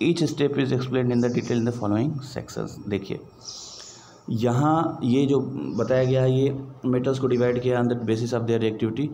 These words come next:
और ये जो figure है नीचे, this one, ओर से शुरू किया जाए, ये,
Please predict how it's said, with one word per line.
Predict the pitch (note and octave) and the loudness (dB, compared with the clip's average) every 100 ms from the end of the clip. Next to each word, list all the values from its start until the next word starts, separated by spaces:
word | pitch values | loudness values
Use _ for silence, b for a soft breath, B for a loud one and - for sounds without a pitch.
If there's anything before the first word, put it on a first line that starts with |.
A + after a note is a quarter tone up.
| B B | B B
और | - A#2 | 0 2
ये | A#2 D3+ | 4 4
जो | D3 | 4
figure | D3 A#2 G#2 G#2 | 2 2 2 2
है | A2 | 2
नीचे, | A#2 A2+ G#2+ G#2+ D3 - - - - - - - - - | 2 2 0 -2 -4 -10 -16 -20 -20 -20 -20 -20 -20 -10
this | G#2+ G2+ A2 G#2+ | -4 -2 -2 -2
one, | A2 C3+ - B B B - | -4 -4 -10 B B B -4
ओर | G#2+ A2+ | 0 0
से | A2+ | 0
शुरू | G#2+ A2 | -4 -4
किया | G#2+ G#2+ | -2 -2
जाए, | G2 A2 B B - | 0 -2 B B -8
ये, | G#2+ A#2+ A#2+ | 0 0 0